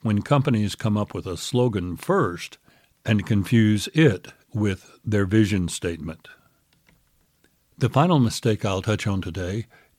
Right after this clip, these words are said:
is not being rigorous in communicating vision. Organizations easily lose sight of their vision. They get distracted and drawn into activities which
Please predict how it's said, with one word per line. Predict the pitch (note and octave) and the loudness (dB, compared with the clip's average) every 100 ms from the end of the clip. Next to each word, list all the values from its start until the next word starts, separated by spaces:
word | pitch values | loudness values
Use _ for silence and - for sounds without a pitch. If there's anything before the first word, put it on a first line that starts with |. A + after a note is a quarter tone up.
| _ | _
is | - A2+ - | -2 -2 2
not | A#2+ G#2+ F#2+ | 2 2 0
being | A2+ G#2 G2+ G2+ | 0 2 0 2
rigorous | G2+ F#3 C3+ E2+ F2+ - - _ | 4 4 4 -2 -6 -10 -16 _
in | A#2+ B2 C#3 - _ | 2 4 2 -2 _
communicating | - C#3 E3+ D3 - G2 F#2 E2+ | 4 6 6 4 2 -2 -2 -4
vision. | F2 D#2+ E2+ D2+ _ _ _ _ _ _ _ _ _ _ | -4 -6 -8 -12 _ _ _ _ _ _ _ _ _ _
Organizations | - F3+ E3+ C3+ C3 A2+ A2 G2+ - | 4 6 6 4 2 0 0 -4 0
easily | B2+ C3+ A#2+ F#2+ F2+ | 4 6 4 -2 -4
lose | F2 G2+ G2 | -2 0 0
sight | - G#2+ G2+ | 0 -2 -2
of | F#2 | -4
their | F2+ F2 | -4 -4
vision. | F#2+ F2+ E2+ D2 D2 _ _ _ _ | -2 -2 -6 -12 -18 _ _ _ _
They | A2 | -4
get | F2 F#2+ - - | -2 -4 -6 -10
distracted | F#2 - - A#2+ A#2+ - C3 C3 G#2+ - | -8 -8 -2 2 2 4 2 2 -2 -6
and | F#2 F2+ F2 - _ _ | -6 -6 -6 -12 _ _
drawn | - A2 A2+ | 0 4 4
into | A2+ - | 2 0
activities | A2 G2+ - - A2+ A2 A#2+ A2 - | -4 -6 -4 -2 -2 0 0 0 0
which | A2+ A2 | -2 -2